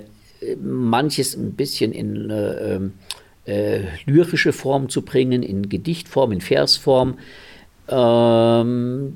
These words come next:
das, äh, d-, da kann es dann schon sein, dass ich dann auch zur Gitarre greife und, äh, versuche, schon irgendwo einen, äh,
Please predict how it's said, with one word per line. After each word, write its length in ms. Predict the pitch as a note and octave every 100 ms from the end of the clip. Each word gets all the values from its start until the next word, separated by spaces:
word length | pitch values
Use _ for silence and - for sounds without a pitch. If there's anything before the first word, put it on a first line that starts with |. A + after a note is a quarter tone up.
| -
das, 360 | B2+ A#2+ - _ _ -
äh, 580 | G3+ F3+ - - F3 - G3 - - -
d-, 80 | - -
da 180 | B2+
kann 300 | F#3+ - G3+
es 140 | G3+ -
dann 180 | C#3+ D3
schon 220 | C3 A2+
sein, 540 | - F2 G2+ E3+ G3+ - - -
dass 180 | B2 D3+
ich 180 | - - _
dann 240 | B2 C#3 -
auch 140 | B2+
zur 180 | - A2+
Gitarre 480 | A#2+ - B2+ - F3
greife 600 | - C3+ C#3 C#3 D3 C#3 - - _ -
und, 380 | A#2+ A#2+ A#2+ -
äh, 220 | A#2 A#2
versuche, 640 | B2 A#2+ - C3 - B2
schon 240 | - A#2+ -
irgendwo 460 | C#3 D#3 B2+ B2
einen, 180 | B2 A#2+ - - - -
äh, 340 | A2 G#2+ G#2